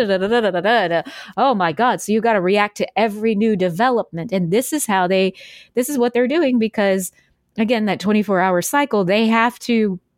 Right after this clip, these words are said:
just churn out as much as they can to get as much engagement. So, you know, we don't, there was a time where you waited for all the facts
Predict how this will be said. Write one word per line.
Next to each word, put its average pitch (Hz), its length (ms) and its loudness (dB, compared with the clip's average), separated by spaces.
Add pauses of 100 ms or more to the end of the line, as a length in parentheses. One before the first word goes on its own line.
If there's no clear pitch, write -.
(180)
just - 320 -6
churn 254 760 0
out 226 440 0
as 202 220 0
much 226 320 0
as 214 140 -2
they 180 180 0
can 254 400 0
to 202 120 -4
get 185 180 0
as 180 160 -2
much 277 340 0
engagement. 214 800 0
So, 208 380 0 (760)
you 277 120 2
know, 202 120 2
we 190 300 0
don't, 294 280 0 (300)
there 196 280 -2
was 269 260 0
a 285 60 -4
time 269 360 0
where 190 120 2
you 185 160 2
waited 254 500 0
for 247 180 -2
all 240 200 0
the 202 120 -2
facts - 760 -4